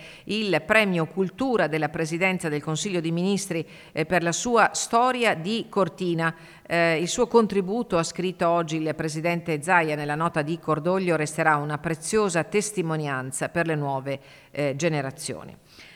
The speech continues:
Poi, eh, ci occuperemo, oh, di infortuni sul lavoro. La settimana prossima sarà la settimana europea per la sicurezza e la salute sul lavoro, e oggi,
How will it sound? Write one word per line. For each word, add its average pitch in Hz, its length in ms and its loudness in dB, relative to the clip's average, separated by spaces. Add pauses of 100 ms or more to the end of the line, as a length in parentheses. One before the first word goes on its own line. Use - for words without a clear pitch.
(140)
Poi, 302 280 4
eh, 185 160 2
ci 220 120 0
occuperemo, 202 540 4
oh, 165 380 4
di 180 440 0
infortuni 175 600 0
sul 170 180 -4
lavoro. 180 500 4
La 156 180 4
settimana 175 580 2
prossima 180 640 0 (360)
sarà 180 280 4
la 160 120 4
settimana 170 500 2
europea 160 460 2
per 160 120 0
la 156 100 0
sicurezza 180 640 -2
e 180 100 -2
la 165 100 2
salute 170 580 -2
sul - 180 -6
lavoro, 196 420 2
e 226 140 4
oggi, 180 400 2